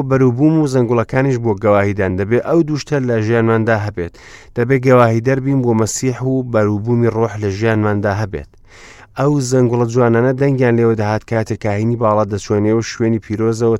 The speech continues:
تاکو خەڵک بزان کە ئەو نەمردووە، چونکە ئەگەر هەڵەیەکی بکردایە لە ڕێوڕسمی پەرستن ئەوا دەمرد. ئەو جلوبەرگانە کاهینی باڵای جیا دەکردەوە لە کاهینانی دیکە. ئاماژەشن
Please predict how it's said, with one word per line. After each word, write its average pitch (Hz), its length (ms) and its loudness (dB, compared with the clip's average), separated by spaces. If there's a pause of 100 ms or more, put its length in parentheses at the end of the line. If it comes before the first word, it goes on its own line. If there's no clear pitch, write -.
تاکو 101 320 -4
خەڵک 131 300 -4
بزان 135 280 0 (100)
کە - 140 -6
ئەو 147 100 -4 (100)
نەمردووە، 117 460 0
چونکە 117 240 -8 (100)
ئەگەر 131 280 -2 (400)
هەڵەیەکی 131 460 -2
بکردایە 117 520 0
لە 113 160 0
ڕێوڕسمی 117 540 -2
پەرستن 117 460 -2
ئەوا 98 260 -2
دەمرد. 104 280 -4 (720)
ئەو 135 200 4
جلوبەرگانە 135 680 2
کاهینی 143 420 0
باڵای 131 420 0
جیا 147 240 0
دەکردەوە 113 480 -2
لە 98 140 -4
کاهینانی 98 560 -2
دیکە. - 240 -14 (240)
ئاماژەشن 110 680 -2